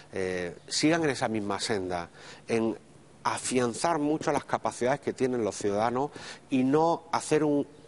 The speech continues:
un gobierno autonómico que anestesia a los ciudadanos, porque eso nos ha dado unos efectos que han sido devastadores en la economía extremeña.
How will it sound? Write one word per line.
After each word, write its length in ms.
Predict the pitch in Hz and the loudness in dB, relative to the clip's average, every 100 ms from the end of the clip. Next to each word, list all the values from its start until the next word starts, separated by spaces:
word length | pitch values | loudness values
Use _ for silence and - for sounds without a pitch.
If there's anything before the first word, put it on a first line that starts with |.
| - - | -6 0
un 140 | 175 | 2
gobierno 460 | 156 143 156 143 147 | 2 2 2 2 0
autonómico 680 | 131 127 135 139 - 139 | 0 0 2 2 0 0
que 120 | - 135 | 0 0
anestesia 800 | 123 113 - 127 170 - 120 101 | 0 -4 -6 0 0 0 0 -2
a 20 | |
los 140 | 95 | -2
ciudadanos, 500 | - 98 98 95 92 - - - - | -4 0 0 0 -4 -10 -16 -18 -4
porque 260 | 110 117 | -2 -2
eso 120 | 113 | -2
nos 160 | 110 90 | -2 -2
ha 80 | 95 | 0
dado 220 | 95 95 - - | 0 0 -4 -6
unos 240 | 101 87 | -6 -6
efectos 400 | 87 104 - 98 | -6 -8 -6 -8
que 80 | - | -6
han 40 | |
sido 160 | - 95 | -4 -2
devastadores 880 | 92 87 - - 78 87 107 98 85 | -2 -4 -8 -10 -8 -2 -2 -2 -6
en 80 | 85 | -10
la 60 | |
economía 420 | 80 80 82 82 82 | -8 -10 -10 -10 -12
extremeña. 640 | - 87 85 85 82 | -12 -12 -10 -10 -10